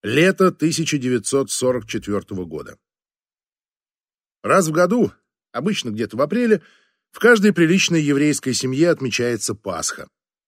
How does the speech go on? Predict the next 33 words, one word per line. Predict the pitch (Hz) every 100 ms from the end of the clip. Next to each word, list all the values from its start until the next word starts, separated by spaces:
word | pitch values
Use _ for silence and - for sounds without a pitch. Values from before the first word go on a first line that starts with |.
| _ _ -
иудейская | 135 139 143 117 - 95
версия | 95 143 170 - 208 180
Дня | 110 104 107
Благодарения. | 101 101 92 87 78 71 69 _ _ _ _ _ _ _
Празднуют | 247 254 226 208
её | 202 202
в | -
самом | 202 180 147
деле | 165 180
по | 107 123
тем | 147 127
же | 120
правилам, | 139 143 139 135
что | - 135
и | 139
День | 127 135
Благодарения, | 120 135 143 185 247 160 104 - -
с | -
той | 254 247
разницей, | 247 214 196 190 185
что | -
на | 165
пасхальном | 156 156 - 165 147 139
столе | - 170 220
есть | 190 165 -
не | 156
только | 156 233 196 156
индейка, | 139 117 123 - - - _ _ _ _ _ _
но | 151 196
и |
много | 151 170 147
чего | - 120
ещё. | 131 107 - 82